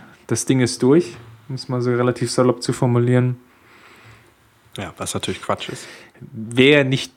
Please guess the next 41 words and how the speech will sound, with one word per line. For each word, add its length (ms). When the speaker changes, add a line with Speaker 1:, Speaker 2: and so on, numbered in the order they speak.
Speaker 2:
Also, 260
weil 180
es 180
nach 260
wie 60
vor, 400
also, 220
ich 120
will 60
mich 80
jetzt 60
nicht 120
schon 160
wieder 140
aufregen, 600
aber, 460
ähm, 420
auch 160
vor 200
dem, 260
äh, 100
vor 160
dem 120
Mainz-Spiel 460
haben 140
ja 80
alle 160
eigentlich 200
schon 120
gesagt, 340
acht 180
Punkte, 280
das 140
Ding 120
ist 120
gelaufen. 480
Wenn 300
eine 400
Niederlage 500
dazu 260
führt, 480